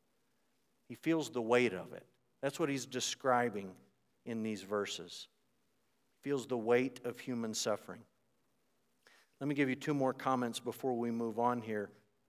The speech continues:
I just want you to understand that Jesus felt the weight of human suffering. This is one of the things that makes Christianity distinct and unique and unparalleled when you compare it to other worldviews.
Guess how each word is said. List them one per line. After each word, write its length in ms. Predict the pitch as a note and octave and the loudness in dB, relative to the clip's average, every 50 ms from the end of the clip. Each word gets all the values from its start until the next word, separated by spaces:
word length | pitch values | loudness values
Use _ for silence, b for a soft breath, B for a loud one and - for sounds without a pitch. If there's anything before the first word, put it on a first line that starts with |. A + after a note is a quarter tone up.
| _ - | _ -8
I 100 | - B2 | -6 -4
just 180 | C3 D3 - | -4 -4 -2
want 180 | E3+ D3+ C3+ - | -2 -2 0 0
you 60 | D3 | 2
to 60 | C#3 C3+ | 2 2
understand 420 | C3+ C3 B2 - - C3 B2 A#2+ | 2 2 0 -2 -2 -2 0 0
that 160 | A#2 A2+ A#2+ | 0 -2 -2
Jesus 760 | - - A#2+ C#3 D3 C#3 A#2 B2 A2+ G2+ - - - - - _ _ _ _ _ _ _ _ | -4 -4 -2 0 0 0 0 -2 -2 -4 -4 -6 -8 -10 -12 _ _ _ _ _ _ _ _
felt 400 | - C#3 A#2+ A2 F#2 - - A#2 | -2 0 0 0 0 -4 -6 -6
the 80 | A2+ | -6
weight 480 | G#2+ G2+ G2+ G#2 F#2+ F#2 - - - - - _ _ _ _ _ _ _ _ _ _ _ _ - | -4 -2 -2 -2 -4 -4 -8 -14 -18 -20 -20 _ _ _ _ _ _ _ _ _ _ _ _ -14
of 140 | - G#2+ - | -14 -14 -12
human 320 | - A#2+ A2+ G#2 G2 F#2+ F2+ | -8 -8 -6 -6 -6 -8 -8
suffering. 480 | - - G#2 F2 - - - C#3+ B2 _ _ _ _ _ _ _ _ _ _ _ _ _ _ _ _ _ _ _ - | -8 -8 -8 -10 -10 -14 -20 -20 -20 _ _ _ _ _ _ _ _ _ _ _ _ _ _ _ _ _ _ _ -6
This 120 | D#3 D3 D3 | -4 -4 -2
is 60 | D3+ | 0
one 180 | C#3+ C#3+ C3+ | 0 2 2
of 40 | B2+ | 2
the 80 | B2 A#2 | 0 -2
things 300 | - - B2+ B2 A#2+ A2+ | -2 -2 -2 -2 -2 -2
that 120 | B2 B2 A2+ | -4 -2 -2
makes 240 | B2+ B2 A#2 - | -2 -2 -4 -6
Christianity 760 | - - - C3+ - - - B2 A#2+ B2 A#2+ A#2 G#2+ A2+ A2 | -8 -4 -4 -4 -4 -4 -4 -2 -2 -2 -2 -2 -4 -4 -6
distinct 680 | G#2 - G#2+ - - - - C#3+ C3+ C3 C3+ B2+ - - | -6 -6 -6 -4 -4 -4 -2 -2 -2 -2 -2 -6 -10 -12
and 200 | - A#2+ A2+ A2 | -10 -8 -6 -4
unique 600 | A2 A2+ A2+ A2+ A#2+ B2+ B2+ B2+ B2 - - - - - - _ _ _ _ _ _ _ _ _ _ - | -4 -2 -2 0 0 0 0 0 -4 -8 -14 -20 -20 -20 -20 _ _ _ _ _ _ _ _ _ _ -8
and 160 | B2 A#2+ A#2 | -4 -4 -2
unparalleled 880 | A2+ B2+ C3+ C#3 C3 C3+ - - C3+ C3+ C3 B2 A#2+ A#2 A2 A2 A2 A#2 | -2 -2 -2 -2 -2 -2 0 2 4 4 4 4 4 4 4 4 2 0
when 140 | A#2 A2+ | -2 -2
you 100 | A2+ A2+ | -2 -4
compare 420 | A2+ - - A2+ A2 - B2+ A#2+ A#2 | -6 -6 -8 -8 -6 -2 -2 0 0
it 120 | G#2 - | -2 -4
to 100 | - - | -6 -6
other 200 | - B2 A2+ A2+ | -4 -2 -2 -2
worldviews. 680 | G#2 G#2 A2 A#2+ B2 B2+ A#2+ G#2+ G#2+ G#2 G2+ F#2+ F#2+ | -2 -2 0 2 2 2 0 -2 -6 -6 -6 -8 -10